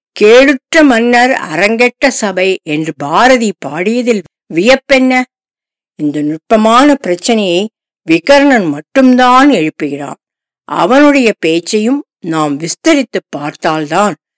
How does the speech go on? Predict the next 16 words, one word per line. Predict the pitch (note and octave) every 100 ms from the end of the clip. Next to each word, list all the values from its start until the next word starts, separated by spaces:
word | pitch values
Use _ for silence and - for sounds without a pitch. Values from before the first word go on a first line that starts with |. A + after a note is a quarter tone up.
| _ _
நம்மால் | C#3 C#3 D3+ F3+ A#3+ C4+
விளங்கிக் | F#3 F#3+ G#3+ G#3
கொள்ள | - D3 -
முடிகிறது. | C#3+ C3+ F#3 C3+ C3+ - _ _ _ _
அதையும் | D3+ D#3+ G3 C#4+ D4+
பார்ப்போம். | G#3 F#3 - D3+ - _ _ -
பாஞ்சாலியின் | F3 G#3 B3+ C#4 C4+ C4+ C4 B3
காரணத்தால் | B3 B3 C4+ C4+ C4 B3+ B3 A#3
முடிந்தே | E3+ G#3 A#3+ C4 C#4 C#4+
போயிருக்க | C4+ B3 B3 A#3 A3+
வேண்டிய | A3 G#3+ G3+ G3 F3+
ஒரு | D#3+
நிகழ்வு | D3 D#3 G#3 F#3+ E3+ _ _ _ _ _ -
எப்படி | D3 C#3 - A3+ A#3+
அதற்கு | E3+ D3 F#3+ - C4+ -
பின்னரும் | C4+ C4+ C#4 D4